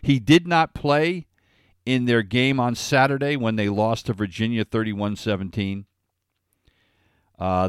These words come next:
the Louisville coach said it was related to covid nineteen. Well, yeah, it was. He's just decided he doesn't want to play. He said he talked to his family and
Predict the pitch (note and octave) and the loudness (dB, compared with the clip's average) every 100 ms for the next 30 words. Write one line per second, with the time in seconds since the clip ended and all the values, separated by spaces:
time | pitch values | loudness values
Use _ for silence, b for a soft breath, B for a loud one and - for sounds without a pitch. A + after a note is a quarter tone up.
0 | F2 - G#2 G2 F#2 B2+ D3+ B2+ B2 - | -4 -6 -4 -4 -4 2 4 4 2 6
1 | C#3 C3+ - B2 G#2+ G2 G#2+ G#2 A#2+ G#2 | 6 6 4 2 2 2 0 2 2 0
2 | F#2+ A#2+ A2 F#2 F#2 F#2 B2 A2 F#2 G2 | -2 0 2 0 -4 -4 -2 0 2 4
3 | G2 F#2+ G2+ E2+ C#2+ F#2 D#2+ F2+ D#2+ E2 | 2 0 0 -4 -4 -10 -10 -12 -14 -8
4 | - F2 G2+ F2+ E2+ E2 - G2 C#2 D#2 | -4 -2 -2 -4 -8 -10 -8 -8 -8 -10
5 | F#2+ F2+ - G#2 - A2 - A2 A2 A#2+ | -12 -8 -2 -2 -4 -10 -6 -4 -4 -4
6 | G#2 F#2+ | -4 -6